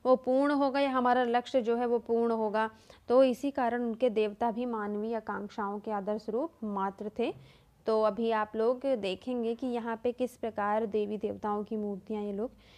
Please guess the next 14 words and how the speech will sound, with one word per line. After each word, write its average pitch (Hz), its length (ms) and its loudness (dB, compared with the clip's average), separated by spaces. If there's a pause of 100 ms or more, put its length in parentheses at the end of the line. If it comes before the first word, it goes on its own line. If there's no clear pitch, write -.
(180)
बनाते 220 460 0
थे 254 240 -4
यूनान 240 300 -2
की 240 180 -6
कला 233 240 -2
में। 277 160 -2 (460)
तो 233 60 4
आपका 220 340 2
भी 226 160 0
यूनान 208 320 -4
की 226 160 -8
कला 220 300 -4 (320)
अधूरा 220 440 0
है, 254 320 -4